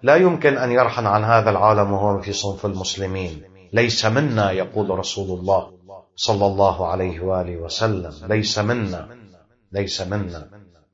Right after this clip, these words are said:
لأنه يقول: "ومن تبعني فإنه مني". نعم، الإنسان لو كان عنده ذنب، رحمة الله سبحانه وتعالى قابل أن تشمله فيما لو عاد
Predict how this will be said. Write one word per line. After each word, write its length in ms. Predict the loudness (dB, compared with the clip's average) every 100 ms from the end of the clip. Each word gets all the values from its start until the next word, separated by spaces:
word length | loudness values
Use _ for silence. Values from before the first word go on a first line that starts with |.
| _ _
لأنه 520 | 0 2 0 0 0
يقول: 440 | 2 0 2 2 4
"ومن 400 | 4 4 2 0
تبعني 720 | -2 0 2 2 2 0 0
فإنه 600 | 0 -2 -2 -4 -6 -6
مني". 440 | -6 -8 -10 -16 -20 -20 _
نعم، 320 | 0 2 0 -4 -16 -20 -20 _ _ _ _ _ _
الإنسان 680 | -6 -4 -4 -2 2 2 4
لو 200 | 2 2
كان 420 | 4 4 4 0 -4 -14 -18 -16 -2
عنده 380 | 0 2 0 0
ذنب، 600 | -4 2 4 4 0 -8 -16 -12 -4
رحمة 360 | -2 -2 -6 -6
الله 320 | 0 2 2
سبحانه 540 | 0 -6 -4 -2 0 0
وتعالى 600 | 0 4 4 4 2 -4 -16 -18 -6
قابل 400 | 4 6 6 4
أن 240 | 4 4 0
تشمله 500 | -4 -2 -2 2 0
فيما 280 | 0 0 2
لو 180 | 2 4
عاد 520 | 4 4 4 -4